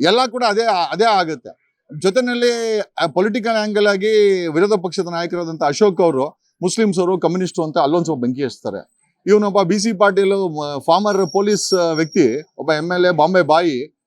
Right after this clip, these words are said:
ಅವ್ನಿಗೆ ತಲೆಗೆ, ಅವ್ನಿಗೆ ಮತಿ ಭ್ರಮಣೆ ಆಗಿದೆ, is an insane ಅಂತ ಹೇಳ್ತಾರೆ. So ultimate ಆಗಿ, ಆ, ಕ-,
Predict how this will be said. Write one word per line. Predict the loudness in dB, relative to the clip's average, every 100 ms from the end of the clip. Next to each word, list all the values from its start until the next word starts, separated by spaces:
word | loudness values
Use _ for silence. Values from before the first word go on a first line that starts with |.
| _ _ -10
ಅವ್ನಿಗೆ | -6 -4 -2 -2
ತಲೆಗೆ, | 0 -2 -2
ಅವ್ನಿಗೆ | -2 -2 -2 -2 -2
ಮತಿ | -2
ಭ್ರಮಣೆ | -2 -2 -2
ಆಗಿದೆ, | -2 -2 -2 -2 -2 -2
is | -2
an | -2
insane | -2 0 0 -2
ಅಂತ | -4 -2
ಹೇಳ್ತಾರೆ. | -2 -4 -8 -12 -14 _ _ -6
So | 2 2 2
ultimate | -2 -4 -4 -4
ಆಗಿ, | -4 -2 0 0 -2 -4
ಆ, | -4 -6
ಕ-, | -6 -6